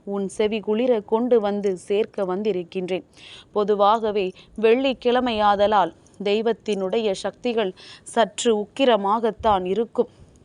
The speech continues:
இந்த வராகி உன் வாழ்க்கையில் நடக்கின்ற சில விஷயங்களை பற்றி தெரிந்து கொள்ள முயற்சி செய்த பொழுதுதான் நீ அதிகமாக இந்த வாழ்க்கையில் அடைந்தது துரோகம். இந்த துரோகத்தின் பிடியிலிருந்துதான்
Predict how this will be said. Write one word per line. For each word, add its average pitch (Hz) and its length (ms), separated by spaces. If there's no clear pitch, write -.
இந்த 202 240
வராகி 190 500
உன் 240 220
வாழ்க்கையில் 240 600
நடக்கின்ற 220 600
சில 208 300
விஷயங்களை 202 720
பற்றி 190 420
தெரிந்து 254 380
கொள்ள 208 320
முயற்சி 220 540
செய்த 220 360
பொழுதுதான் 190 580
நீ 226 160
அதிகமாக 220 720
இந்த 202 280
வாழ்க்கையில் 208 640
அடைந்தது 202 580
துரோகம். 208 440
இந்த 226 300
துரோகத்தின் 233 680
பிடியிலிருந்துதான் 220 1000